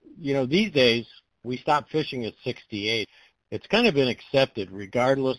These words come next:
of the Hudal regulations or what the states recommend, because the states don't monitor all the streams.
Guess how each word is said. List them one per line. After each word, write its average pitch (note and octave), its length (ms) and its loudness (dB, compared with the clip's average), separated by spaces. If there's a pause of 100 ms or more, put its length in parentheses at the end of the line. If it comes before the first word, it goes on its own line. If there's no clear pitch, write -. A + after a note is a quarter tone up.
of G2+ 180 -4
the F#2+ 140 -8
Hudal C#3 480 0
regulations A#2+ 920 -4
or F2+ 260 -8 (260)
what B2+ 240 0
the - 80 -4 (120)
states C3 360 2
recommend, A2+ 680 0
because G#2+ 280 -8
the G2 100 -8
states C#3+ 360 0
don't A#2 220 -2
monitor A2 540 -2
all G2+ 160 -2
the F#2 120 -12
streams. G2 440 -8